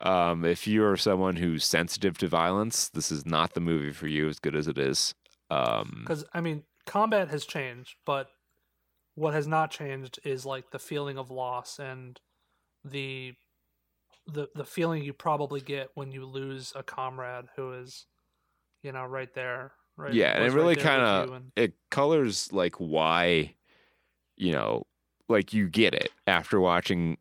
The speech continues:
Speaker 1: a movie like this. You get why there was a Geneva Convention and why they tried to, like, civilize war a lot after this,
Speaker 2: Yeah.
Speaker 1: particularly with the flamethrowers. Flamethrowers have been outlawed in,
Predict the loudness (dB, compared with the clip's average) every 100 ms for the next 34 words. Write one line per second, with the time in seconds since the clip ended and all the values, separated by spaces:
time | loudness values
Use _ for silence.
0 | -2 2 4 4 4 2 0 -2 0 -4
1 | -2 2 4 2 2 4 4 4 2 -2
2 | -4 2 4 4 2 0 0 0 2 0
3 | -2 0 0 0 -2 -4 -6 -12 _ _
4 | -2 -2 0 0 2 4 2 2 4 4
5 | 2 0 0 2 2 2 2 2 0 0
6 | 0 2 4 4 2 0 -2 2 2 4
7 | 4 4 2 0 0 0 2 4 2 -2
8 | -10 -12 -10 -2 2 4 6 6 4 2
9 | 4 4 4 0 0 -2 -6 2 4 4
10 | 6 6 6 2 2 4 4 4 4 4
11 | 4 2 2 0 -2 -6 -10